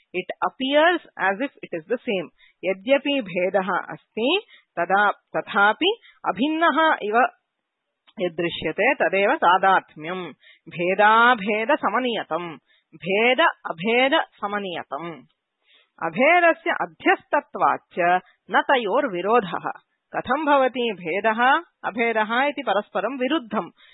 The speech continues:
विरुद्धधर्मयोः एकत्र समन्वयः कथम् इति चेत्, एकं वास्तविकम्, अपरम् अध्यस्तं। भेदः वास्तविकः,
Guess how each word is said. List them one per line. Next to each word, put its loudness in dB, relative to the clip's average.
विरुद्धधर्मयोः 2
एकत्र 0
समन्वयः 0
कथम् -4
इति -10
चेत्, 0
एकं -2
वास्तविकम्, 0
अपरम् 0
अध्यस्तं। -4
भेदः 2
वास्तविकः, 0